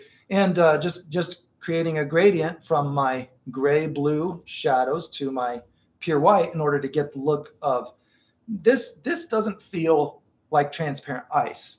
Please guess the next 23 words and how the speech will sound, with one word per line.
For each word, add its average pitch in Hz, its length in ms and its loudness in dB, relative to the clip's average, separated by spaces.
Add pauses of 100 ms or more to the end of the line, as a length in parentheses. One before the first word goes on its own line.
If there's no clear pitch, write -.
(140)
Yeah, 135 160 -8
it's 143 160 -8
not 170 220 2
supposed 143 280 -4
to. 185 100 -4
This, 190 260 -4 (880)
when 170 200 2
you 170 100 2
have 165 260 4
all 208 220 2
this 165 180 -2
color, 170 320 2
it 156 140 -8
kinda 165 220 -4
has 139 240 0
a 127 40 -8
translucent, 139 920 -4
like 127 180 -6
snow 165 480 4
that 135 180 2
has 127 160 -6
gotten 127 340 -2
wet 143 360 2